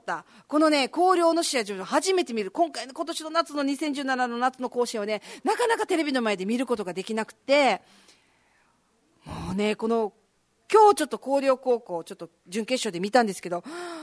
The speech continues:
もう打線がすごい。もうみんなよく打つわけよ。もちろんね、一緒に対戦した天理もめっちゃすごかったんです。もうめちゃめちゃくちゃ打ってたんですけど、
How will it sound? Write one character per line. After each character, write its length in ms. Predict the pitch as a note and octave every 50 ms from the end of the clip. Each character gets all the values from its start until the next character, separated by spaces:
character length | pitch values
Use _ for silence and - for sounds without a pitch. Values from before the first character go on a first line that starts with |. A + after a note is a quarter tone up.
| D4 C#4 B3 A#3 G#3+ G3 _
も 80 | A3 A3+
う 60 | F#3+ F3
打 180 | C4 C#4 G4+
線 320 | - - A#4 A#4+ B4 B4 A4+
が 140 | A#4+ A#4
す 180 | - - D4 D4
ご 180 | A3+ A#3+ G#3+ F#3
い。 80 | D3 - _ _ _ _ _ _ _ _
も 100 | _ C4+
う 20 | C#4+
み 120 | D4+ F#4+ C5
ん 60 | C5+
な 80 | G#4
よ 160 | D#4+ D4+ E4+ F4
く 120 | - - C5+ D5
打 40 | D5
つ 120 | - - D#4
わ 160 | F4 D#4+ -
け 140 | - A#3+ A3+
よ。 220 | G3 E3+ - _ _ _ _ _ _ _
も 140 | - D#4 E4+
ち 140 | - G4 G4
ろ 140 | F#4+ D#4+
ん 20 | C4+
ね、 160 | C4+ C#4 C#4
一 40 | C4+ -
緒 60 | D4
に 80 | C#4 C4+
対 240 | - D4+ D4+ D#4 C#4
戦 160 | D#4 C#4+ C#4
し 40 | -
た 100 | B3+ -
天 220 | - D#4 F4+ E4
理 120 | D4 D4
も 100 | B3+ A#3
め 120 | A3+ A#3+ B3+
っ 40 | B3+
ち 80 | -
ゃ 60 | D#4
す 120 | C#4 - D4
ご 120 | C4+ C#4
か 80 | - C4
っ 100 | A#3+ -
た 100 | A3+ G#3+
ん 40 | G3
で 60 | F3+
す。 40 | G#3
も 120 | C4 D#4
う 20 |
め 180 | D4 C#4+ E4 E4
ち 80 | C4+ E4+
ゃ 60 | E4
め 80 | E4
ち 60 | - -
ゃ 20 |
く 100 | - D4+
ち 60 | -
ゃ 60 | D#4+
打 60 | D4 D#4
っ 20 |
て 100 | - C#4+
た 140 | A#3 - A#3
ん 40 | G#3
で 60 | F#3
す 100 | E3+ -
け 100 | - E3
ど、 220 | E3 F3 E3+ D#3+